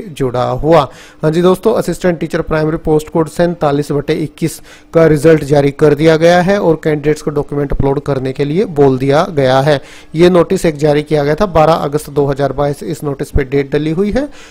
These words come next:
तो यहाँ आप देखेंगे डॉक्यूमेंट अपलोड करने के लिए कट ऑफ रही है ईडब्ल्यूएस के एक सौ तैंतालीस पॉइंट चार चार, Unreserved एक सौ सत्तावन पॉइंट एक नौ,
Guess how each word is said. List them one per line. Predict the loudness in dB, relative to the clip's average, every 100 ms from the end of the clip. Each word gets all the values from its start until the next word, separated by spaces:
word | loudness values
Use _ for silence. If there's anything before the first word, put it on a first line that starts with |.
| -10
तो | -2
यहाँ | 2 2 2
आप | 0 0
देखेंगे | -2 -2 -2 2 2 2 -4 -8
डॉक्यूमेंट | -2 0 2 0 0
अपलोड | 0 0 0
करने | -2 -2 -2
के | -2
लिए | -2
कट | -2 0
ऑफ | -2 0
रही | -2 -2 -2
है | -2 -2
ईडब्ल्यूएस | -2 0 0 0
के | -4
एक | -4
सौ |
तैंतालीस | -4 -4 -4 -4
पॉइंट | -4 -8
चार | -2 0 0
चार, | 2 0 0
Unreserved | -2 -2 0 0
एक | 0
सौ | -4 -8
सत्तावन | -4 -4 -2
पॉइंट | -2 0
एक | -2 -2
नौ, | 0 -2